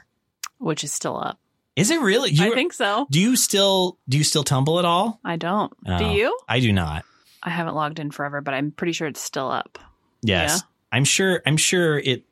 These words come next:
Speaker 2: looks the same <laughs>
Speaker 1: Mm-hmm.
Speaker 2: too, except it's filled with ten million Yahoo trackers now. So Taryn, where can people, where can people find you if they want to learn more about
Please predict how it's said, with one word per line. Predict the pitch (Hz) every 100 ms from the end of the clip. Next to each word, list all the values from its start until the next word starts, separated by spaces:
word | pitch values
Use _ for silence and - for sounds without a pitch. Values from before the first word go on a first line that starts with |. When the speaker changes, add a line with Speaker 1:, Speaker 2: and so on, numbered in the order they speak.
| _
Speaker 2:
looks | 120 117 120 -
the | -
same | 98 107 95
<laughs> | 101 - - -
Speaker 1:
Mm-hmm. | 190 170
Speaker 2:
too, | 151 127 - _ _ _ _ _ _
except | - 123 107
it's | 104 101 - -
filled | - 139 131
with | 117 104 -
ten | - 135 123
million | 120 117 110 101
Yahoo | 98 98 - 87
trackers | - 85 80 85 85 90
now. | 85 82 82 - _ _ - -
So | 208
Taryn, | 254 311 117 117 170 _ _ _ _ _
where | 147 247
can | 311 330
people, | 285 240 220 208 196 196 _
where | 170 208
can | 240
people | 226 220
find | 196 233 180
you | 110
if | -
they | 139
want | 143 147
to | 151
learn | 147 147
more | 143 143
about | 139 143 147